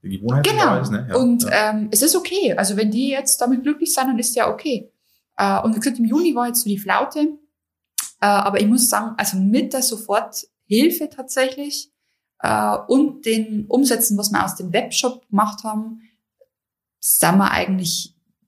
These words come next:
Speaker 2: nicht wesentlich schlechter gefahren.
Speaker 1: Okay. Mhm.
Speaker 2: Also wir haben's relativ gut aufgefangen.
Speaker 1: Ja, okay. Ähm,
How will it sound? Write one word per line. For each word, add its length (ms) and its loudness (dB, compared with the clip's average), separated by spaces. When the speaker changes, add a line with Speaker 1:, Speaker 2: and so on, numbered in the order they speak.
Speaker 2:
nicht 320 0
wesentlich 420 2
schlechter 320 -6
gefahren. 460 -12
Speaker 1:
Okay. 200 -10
Mhm. 160 -14
Speaker 2:
Also 300 2
wir 120 4
haben's 340 2
relativ 420 -2
gut 180 -2
aufgefangen. 560 -6
Speaker 1:
Ja, 360 -4
okay. 240 -12
Ähm, 760 2